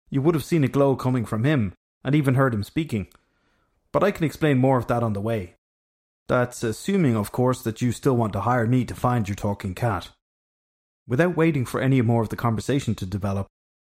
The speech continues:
Filthy Henry started walking away from her. Shelley stood in the middle of the street,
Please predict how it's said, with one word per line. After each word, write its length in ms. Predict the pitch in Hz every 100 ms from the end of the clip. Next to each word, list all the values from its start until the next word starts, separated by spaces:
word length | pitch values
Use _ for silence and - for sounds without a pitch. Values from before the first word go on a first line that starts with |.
| _
Filthy 300 | - 120 120
Henry 260 | 131 135
started 380 | 110 - 107 107
walking 320 | 107 107 110
away 240 | 95 104 113
from 200 | - 90
her. 220 | 90 - _ _ _ _ _ _ _ _ _ _
Shelley 300 | - 147 123
stood 300 | - 147 123
in 80 |
the 80 | 110
middle 200 | 113 113
of 100 | 107
the 80 | -
street, 440 | - - 107 92